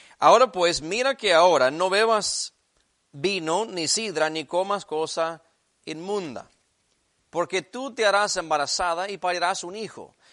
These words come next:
y no subirá navaja sobre su cabeza, porque aquel niño será nazareo a Dios desde el vientre,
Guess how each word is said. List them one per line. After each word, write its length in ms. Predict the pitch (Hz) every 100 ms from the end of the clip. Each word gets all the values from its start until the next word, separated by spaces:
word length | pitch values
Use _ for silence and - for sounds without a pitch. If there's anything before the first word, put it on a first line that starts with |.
| _
y 140 | - 165
no 320 | 175 220 262
subirá 400 | - 226 196 190
navaja 540 | 170 151 170 208 190
sobre 260 | 175 170 151
su 180 | - 147
cabeza, 560 | 123 139 214 - 254 - _ _
porque 380 | 156 143 -
aquel 460 | 151 - 214 226 240
niño 380 | 277 262 175 156
será 200 | 175 160
nazareo 680 | 156 147 - 143 214 233
a 60 | 214
Dios 480 | 151 151 160 156 123
desde 220 | 123 120
el 100 | 120
vientre, 540 | 160 220 190 175 196